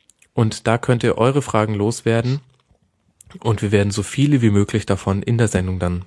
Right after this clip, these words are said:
beantworten. Und ansonsten, ähm, habe ich schon lange nicht mehr auf unser Kicktipp, äh, Spiel hingewiesen,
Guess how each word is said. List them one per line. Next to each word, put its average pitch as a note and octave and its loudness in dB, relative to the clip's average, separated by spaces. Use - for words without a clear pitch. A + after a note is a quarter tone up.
beantworten. F2+ -4
Und B2+ 2
ansonsten, D3 2
ähm, A#2+ -2
habe B2 0
ich C3 2
schon B2 0
lange B2 2
nicht C#3 -4
mehr B2 0
auf - -2
unser A2 -2
Kicktipp, - -2
äh, G2+ 0
Spiel A2+ -2
hingewiesen, A#2 0